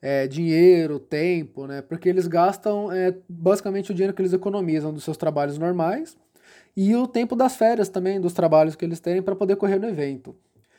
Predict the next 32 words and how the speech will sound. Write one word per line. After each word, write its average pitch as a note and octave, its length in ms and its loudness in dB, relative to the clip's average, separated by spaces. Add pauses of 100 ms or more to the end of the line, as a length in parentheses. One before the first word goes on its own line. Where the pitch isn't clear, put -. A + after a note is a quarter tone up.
(200)
E F3 120 4
eu F3+ 120 8
acho G3+ 140 2
que G#3+ 60 -4
esse A3 140 -6
tipo A#3 200 -8
de A3+ 80 -6
entrega G#3 520 0
e G3+ 160 -2
comprometimento G3 760 -2
que F#3+ 120 -2
tornam F3 580 2
o E3 140 0
Tourist F3+ 300 2
Trophy F3+ 300 0
tão F3+ 240 2
animal, E3+ 380 0
assim, C#3+ 260 -8
porque D#3+ 260 -8
não G3+ 160 -2
é A3 60 2
por A3 160 -4
dinheiro, F#3+ 300 0
é E3 40 0
por F#3 320 6
tesão F#3 380 2
mesmo, C3 380 -6
sabe? C3+ 240 -12
Tesão, D3+ 360 -6
amor, D3 320 -6
enfim. D3+ 360 -10 (800)
E F#3+ 440 0